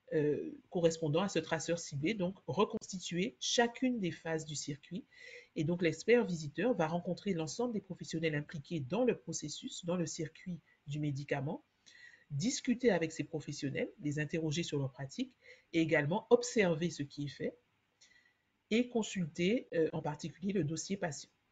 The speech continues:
Donc ça, c'est la méthode du traceur ciblé et c'est ainsi que la H A S va évaluer la performance,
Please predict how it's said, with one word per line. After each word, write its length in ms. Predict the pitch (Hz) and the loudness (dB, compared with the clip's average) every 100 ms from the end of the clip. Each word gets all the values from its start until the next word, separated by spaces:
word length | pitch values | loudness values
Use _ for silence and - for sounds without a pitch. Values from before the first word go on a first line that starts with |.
| _ _ _ _ _ _ _ - | _ _ _ _ _ _ _ -6
Donc 200 | 165 233 | -2 0
ça, 160 | - 247 | 0 0
c'est 140 | 208 | 2
la 80 | 156 | 2
méthode 300 | 156 180 208 | 0 0 -2
du 80 | 180 | -2
traceur 300 | 165 151 165 | -4 0 -2
ciblé 340 | - 156 254 | -2 -2 0
et 80 | 175 | -2
c'est 240 | - 160 - - | -4 -6 -4 -2
ainsi 460 | 233 - - 311 _ _ - - | -2 -2 -6 -8 _ _ -20 -4
que 80 | 160 | 2
la 140 | 151 | 4
H 140 | 147 | 4
A 40 | 165 | 2
S 160 | 208 | 2
va 160 | 156 156 | 2 2
évaluer 480 | 202 196 185 160 196 | 4 4 4 4 2
la 140 | 208 151 | 2 0
performance, 1080 | - 240 - - 170 156 160 262 - - | 6 6 6 0 0 0 -4 -6 -10 -14